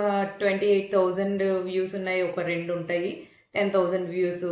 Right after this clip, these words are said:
తర్వాత ఎయిట్ థౌజండ్, ఫైవ్ థౌజండ్, త్రీ థౌజండ్ వ్యూస్ ఇలా ఉన్నాయి, ఉన్నాయి. So, వాట్-, ఆ వ్యూస్ అన్నిటికీ కూడా రెవెన్యూ డ-, ఆ, అవుతది అని అనుకున్నాను నేను. కాకపోతే ఎప్పుడైతే ఛానల్ మానిటైజ్ అవుతదో,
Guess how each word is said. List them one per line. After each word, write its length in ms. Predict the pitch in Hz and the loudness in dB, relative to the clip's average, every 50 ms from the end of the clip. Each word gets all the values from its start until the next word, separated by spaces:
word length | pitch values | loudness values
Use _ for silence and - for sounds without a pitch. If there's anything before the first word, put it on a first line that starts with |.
| 175 175 | -2 -2
తర్వాత 260 | 185 170 170 175 175 | -2 -2 -2 -2 -2
ఎయిట్ 300 | 190 175 180 180 175 - | -2 0 0 0 0 0
థౌజండ్, 400 | 185 175 170 165 170 175 170 170 170 | 0 0 0 0 -2 -2 -4 -4 -4
ఫైవ్ 240 | - 208 190 180 175 180 | -4 -2 -2 -2 0 0
థౌజండ్, 340 | 180 170 165 175 175 170 - | 0 0 0 0 -2 -4 -4
త్రీ 180 | 190 185 185 | -4 -4 -4
థౌజండ్ 340 | 180 185 180 170 170 175 175 | -2 -2 -2 -2 -2 -4 -6
వ్యూస్ 300 | 170 170 175 175 175 - | -6 -8 -8 -8 -8 -8
ఇలా 260 | - 185 185 190 190 | -4 -2 -2 0 0
ఉన్నాయి, 400 | 196 190 185 175 175 196 220 214 185 | 0 -2 -2 -2 -4 -4 -2 -2 -4
ఉన్నాయి. 360 | 160 160 156 151 147 - - - - - - - _ _ _ _ - | -4 -4 -4 -4 -4 -6 -6 -8 -10 -16 -20 -20 _ _ _ _ -2
So, 80 | - 254 | -2 0
వాట్-, 300 | 240 233 214 208 208 - | 2 2 2 2 2 2
ఆ 120 | 202 214 | 0 0
వ్యూస్ 420 | 214 214 226 240 247 254 254 254 269 | 0 0 0 -2 -2 -2 -2 -2 -4
అన్నిటికీ 360 | 254 233 240 233 208 214 254 | -4 -4 -4 -6 -8 -8 -6
కూడా 220 | 226 247 262 262 247 | -4 -2 0 0 0
రెవెన్యూ 500 | 247 214 202 202 208 208 214 226 240 254 | 0 0 0 0 0 -2 -2 -2 -2 0
డ-, 320 | 202 202 196 190 180 - 165 | 2 2 2 2 2 0 -2
ఆ, 200 | 165 165 165 165 | -2 -2 -2 0
అవుతది 400 | 170 180 180 180 185 220 208 247 | 0 0 -2 -2 -2 -2 -2 -2
అని 120 | 262 247 226 | -2 -2 -2
అనుకున్నాను 500 | 196 170 170 170 220 220 208 190 175 165 | -2 -4 -4 -6 -6 -4 -4 -2 -2 -2
నేను. 260 | 160 156 151 156 214 320 - - - - - _ _ - | -4 -4 -4 -6 -6 -8 -8 -12 -18 -20 -20 _ _ -4
కాకపోతే 400 | - 214 202 - 247 254 262 277 262 | -4 -4 -2 -2 -2 -2 0 0 -2
ఎప్పుడైతే 420 | 214 - - 233 220 226 220 262 | -2 -2 -2 -2 -2 -2 -2 -2
ఛానల్ 460 | - - 254 202 202 226 233 226 208 | -4 -4 -2 -2 -2 -2 -2 -2 -2
మానిటైజ్ 400 | 196 185 180 190 190 214 208 208 | -2 -2 -2 -2 -2 -2 -2 0
అవుతదో, 500 | 202 185 180 175 - 170 139 139 151 165 | 0 0 0 -2 -4 -6 -4 -2 -2 -2